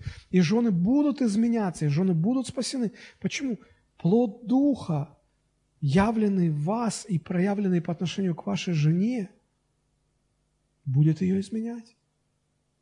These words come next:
Жена что-то сделала не так, реакция, исходя из греховной натуры: «Ай, ш-, ну вот всегда у тебя так». А реакция, исходя из,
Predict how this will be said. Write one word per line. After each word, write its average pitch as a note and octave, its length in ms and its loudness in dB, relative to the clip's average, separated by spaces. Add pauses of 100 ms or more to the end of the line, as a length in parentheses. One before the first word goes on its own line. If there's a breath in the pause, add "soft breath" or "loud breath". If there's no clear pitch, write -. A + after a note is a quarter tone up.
(480)
Жена F3+ 260 2
что-то F#3 240 -2
сделала F#3+ 380 0
не F3+ 160 0
так, A#3 340 -6 (1800)
реакция, E3+ 540 0
исходя D#3 340 0
из D3+ 100 2
греховной D3+ 460 0
натуры: C#3 380 -2 (420)
«Ай, F#3 280 0
ш-, - 500 -6
ну A3 220 -2
вот G3+ 420 -4
всегда D3 540 0
у A2+ 80 -2
тебя A2 200 -8
так». - 160 -12 (640 soft breath)
А C3+ 140 0
реакция, E3 420 0
исходя D#3 460 0
из, - 360 -4